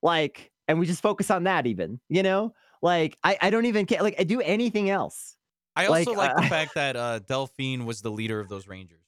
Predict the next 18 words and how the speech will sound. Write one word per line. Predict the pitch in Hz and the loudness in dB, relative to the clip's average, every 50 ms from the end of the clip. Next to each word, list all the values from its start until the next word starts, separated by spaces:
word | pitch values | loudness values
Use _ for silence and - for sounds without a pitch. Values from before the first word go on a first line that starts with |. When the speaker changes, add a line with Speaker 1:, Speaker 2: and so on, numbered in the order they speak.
| _ _ | _ _
Speaker 2:
too. | 95 82 82 82 _ _ _ _ _ _ _ - | -20 -20 _ _ _ _ _ _ _ _ _ -10
That | 117 | -8
was | 113 110 | -8 -8
pretty | - - 101 90 _ | -8 -12 -20 -20 _
cool. | _ 87 _ _ _ | _ _ _ _ _
Speaker 1:
Yes. | 139 139 110 87 - - - - - - _ _ _ | 0 0 0 0 -4 -10 -14 -16 -18 -20 _ _ _
Speaker 2:
Delphine, | - 143 160 180 170 - - 131 | -4 -4 -4 -4 -4 0 0 2
Speaker 1:
That | 151 | 2
was | 165 170 175 - - | 2 -2 -4 -4 -2
cool. | 147 139 135 135 143 - _ _ _ - | 0 0 0 0 -2 -4 _ _ _ -4
Speaker 2:
Delphine | 151 170 180 - - 180 180 170 | -4 -4 -4 -4 -6 -6 -4 -4
and | 160 143 - | -6 -6 -6
Sestro. | - - 135 135 - - - 156 151 147 151 | -6 -6 -6 -6 -6 -6 -6 -6 -4 -4 -6
Sestro | 147 - 147 139 135 - - 143 135 | -6 -6 -6 -6 -6 -6 -6 -6 -4
was | 127 123 113 | -4 -6 -8
the | 123 | -10
Blue | 104 107 123 131 131 | -10 -8 -8 -6 -6
Ranger. | 131 131 127 127 123 120 131 127 131 | -6 -6 -6 -6 -6 -6 -8 -8 -8